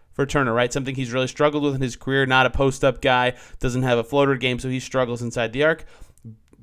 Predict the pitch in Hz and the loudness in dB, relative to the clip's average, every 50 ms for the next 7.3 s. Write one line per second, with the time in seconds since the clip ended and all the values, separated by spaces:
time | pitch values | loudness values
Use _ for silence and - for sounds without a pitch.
0 | - - - - - - - - - - - - - 214 226 247 277 254 214 220 | -20 -20 -20 -20 -20 -20 -20 -20 -20 -20 -16 -4 4 6 8 8 8 8 4 2
1 | 190 - 190 180 165 156 151 139 135 - 139 131 - 127 107 - 117 117 - 110 | 0 2 2 2 4 4 2 2 0 -2 -4 -2 -2 -4 -2 -4 -6 -6 -6 -6
2 | 104 101 92 95 98 - - 110 98 95 98 - - - 202 208 - 214 196 - | -6 -6 -8 -10 -12 -10 -10 -10 -10 -10 -10 -8 -2 -2 0 0 0 -4 -2 0
3 | - 180 175 165 - 170 160 - - 165 151 - 156 151 143 143 - - - _ | 0 0 0 0 -2 -4 -4 -4 -6 -6 -4 -2 0 0 0 0 -4 -8 -20 _
4 | - - _ _ _ _ - - 139 143 - - 160 160 160 - - - 156 143 | -20 -20 _ _ _ _ -8 -6 -6 -6 -2 -2 -2 0 -2 -2 0 4 6 8
5 | 143 143 143 143 139 - - 117 127 127 - - 123 127 123 127 123 - - 135 | 8 8 8 6 4 2 -2 -8 -8 -8 -4 0 2 2 2 2 0 0 -2 -2
6 | 127 - - - - - 156 170 185 190 175 165 - - - - 139 131 123 123 | -2 -4 -4 -4 -2 0 2 2 2 2 0 -2 -4 -4 -8 -6 -4 -2 -2 0
7 | 123 117 117 117 117 120 | 2 4 4 4 4 2